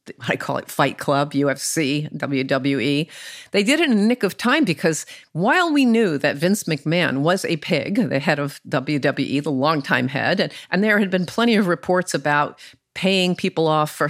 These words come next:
sexual misconduct, this particular lawsuit that just got fired was full of such disgusting allegations and specifically gross things that I would not say to, on the radio,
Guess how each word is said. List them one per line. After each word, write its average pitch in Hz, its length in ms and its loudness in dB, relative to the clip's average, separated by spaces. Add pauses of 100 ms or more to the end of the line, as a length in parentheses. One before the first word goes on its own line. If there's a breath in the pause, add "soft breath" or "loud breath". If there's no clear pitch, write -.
sexual 156 720 -2
misconduct, 147 920 -2 (400 loud breath)
this 220 160 0
particular 202 560 0
lawsuit 185 580 0
that 139 160 -2
just - 240 -2
got 147 200 -2
fired 147 500 0
was 156 220 -2 (300)
full 170 520 0
of 151 140 -2
such - 480 -4
disgusting 180 800 -2
allegations 151 920 0
and 151 200 0
specifically 151 720 -4
gross 156 400 -2
things 160 240 0
that 139 100 0
I 139 80 2
would 143 180 -2
not 151 200 0
say 160 200 0
to, - 140 -6
on 143 140 0
the 131 60 -2
radio, 135 480 0